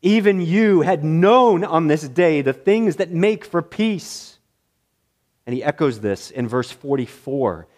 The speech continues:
when he says, "You did not know the time of your visitation." What is he saying?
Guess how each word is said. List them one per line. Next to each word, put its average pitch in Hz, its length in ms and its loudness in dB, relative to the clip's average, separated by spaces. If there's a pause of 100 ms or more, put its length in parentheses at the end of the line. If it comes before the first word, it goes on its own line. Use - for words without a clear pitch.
(120)
when 135 120 -2
he 131 80 0
says, 123 540 -2
"You 120 140 -10
did 156 380 -2
not 147 360 -4
know 131 580 -2
the 98 120 -10
time 107 720 -8 (320)
of 120 160 -8
your 117 220 -4
visitation." 107 1040 -10 (1700)
What 143 100 -8
is 160 80 -8
he 180 80 -10
saying? 120 500 -8